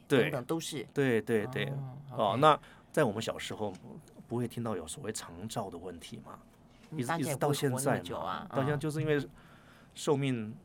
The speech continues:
Speaker 2: 对。
Speaker 1: 延长了，大家都会想，
Speaker 2: 嗯。
Speaker 1: 那，那，那我们活到一百岁，未必整个
Speaker 2: 嗯。
Speaker 1: 一百岁都是健康的状态。
Speaker 2: 对，对。
Speaker 1: 哦，难免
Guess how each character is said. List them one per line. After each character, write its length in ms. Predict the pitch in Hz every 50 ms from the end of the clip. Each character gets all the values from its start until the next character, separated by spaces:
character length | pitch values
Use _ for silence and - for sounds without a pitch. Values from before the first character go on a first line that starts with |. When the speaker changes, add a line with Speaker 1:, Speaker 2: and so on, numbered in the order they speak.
| - -
Speaker 2:
对。 220 | - 139 139 127 107
Speaker 1:
延 200 | 110 113 120 127
长 280 | 127 - 107 101 101 104
了， 300 | 113 113 98 98 101 - 127
大 140 | - 156 143
家 120 | 139 151 143
都 140 | 143 147
会 100 | 147 151
想， 280 | 143 131 - 107 98 95 127
Speaker 2:
嗯。 380 | 151 185 185 170 170 165 165
Speaker 1:
那， 140 | 170 175 165
那， 220 | 143 156 160 160 156
那 80 | 165
我 40 | 143
们 140 | 127 127 120
活 120 | - 123
到 140 | 127 143 139
一 60 | 139
百 180 | 120 107 90 104
岁， 260 | - - 123 110 113
未 200 | - 170 165 151
必 180 | 139 131 151 131
整 240 | 131 - - 113 143
个 120 | - 120
Speaker 2:
嗯。 20 | 139
Speaker 1:
一 60 | 139
百 260 | 127 - 90 90 -
岁 240 | - - - 131 113
都 220 | 110 - 113 120
是 180 | 117 - - 113
健 260 | - - 131 117 107
康 300 | 110 - 113 104 110 110
的 160 | 110 107 101
状 240 | - - 139 131 - 98 -
态。 180 | - 110 107 -
Speaker 2:
对， 280 | - 143 127 110 98 - - - - - - - - -
对。 140 | - 123
Speaker 1:
哦， 140 | 110 107 104 113
难 140 | 117 120 135
免 340 | 156 151 139 113 92 95